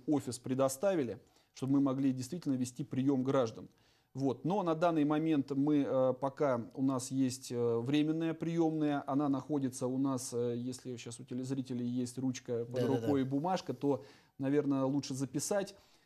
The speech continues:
Speaker 1: Вот. Все знают комитет по имуществу, который находится на Школьный, дом шестьдесят.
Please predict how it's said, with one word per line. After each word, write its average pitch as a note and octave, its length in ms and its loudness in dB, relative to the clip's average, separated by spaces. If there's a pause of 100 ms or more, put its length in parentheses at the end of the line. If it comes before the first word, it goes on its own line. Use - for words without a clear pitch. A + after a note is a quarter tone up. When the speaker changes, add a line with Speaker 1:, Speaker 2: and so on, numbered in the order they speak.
(120)
Speaker 1:
Вот. C#3 460 0
Все E3+ 220 -2
знают D3+ 280 0
комитет D3+ 500 0
по D3+ 140 4
имуществу, F3 540 -4
который D3 340 0
находится D3 540 -2
на C3 260 0
Школьный, D#3 440 0
дом C#3+ 220 0
шестьдесят. C3 640 -6